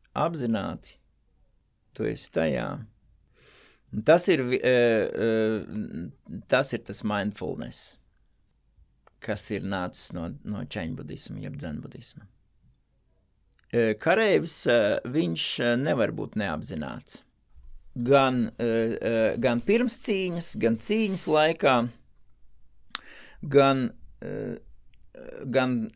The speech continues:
rehabilitācijā pēc tā kara, pēc, eh, pēc stresiem, mm, karš ir beidzies, un viņš vairs nav karā, tāpēc, ka viņš jau ir citur,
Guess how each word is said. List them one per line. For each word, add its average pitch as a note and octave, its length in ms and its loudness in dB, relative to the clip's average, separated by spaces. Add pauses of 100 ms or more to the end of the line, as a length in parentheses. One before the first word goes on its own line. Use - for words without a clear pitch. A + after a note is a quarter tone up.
rehabilitācijā B2+ 1400 4 (600)
pēc D#3 380 8
tā G2 160 4 (160)
kara, E3 420 10
pēc, B2+ 460 0 (180)
eh, F#2+ 800 -4
pēc G#2+ 220 -2
stresiem, A#2 880 0 (1200)
mm, G2 800 -6 (520)
karš G#2+ 300 -6
ir G2+ 100 -4
beidzies, - 680 -6 (1000)
un A2 140 -2
viņš - 180 -4
vairs F#2 240 -4
nav F2 220 -8
karā, A#1+ 340 -8 (140)
tāpēc, - 340 -14
ka F2+ 120 -10
viņš G#2 220 -8
jau F2+ 160 -8
ir - 180 -14
citur, - 460 -14